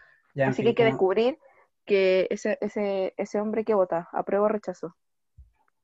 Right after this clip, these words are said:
Speaker 1: Eh, ese hombre, yo creo que vota rechazo. Demasiado mino para votar apruebo. Y todos saben dónde votan los zorrones, eh, <laughs> endogámicos. Ya.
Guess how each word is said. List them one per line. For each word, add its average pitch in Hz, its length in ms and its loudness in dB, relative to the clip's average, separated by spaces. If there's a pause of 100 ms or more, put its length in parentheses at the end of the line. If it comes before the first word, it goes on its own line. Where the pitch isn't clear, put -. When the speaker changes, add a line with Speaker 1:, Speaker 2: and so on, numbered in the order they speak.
(480)
Speaker 1:
Eh, 143 220 -6
ese 147 180 -6
hombre, 156 400 -4
yo 135 160 -8
creo 143 120 -4
que 143 40 -2
vota 147 140 -2
rechazo. - 340 -6
Demasiado 135 380 -8
mino 143 160 -4
para 143 140 -4
votar 143 120 -4
apruebo. 147 480 -2 (220)
Y 147 80 -8
todos 147 240 -4
saben 156 400 -2
dónde 156 180 0
votan 156 240 2
los 156 140 -2
zorrones, 151 500 -2 (300)
eh, 131 340 -6 (600)
<laughs> - 760 -6
endogámicos. 135 680 0 (380)
Ya. 123 320 -2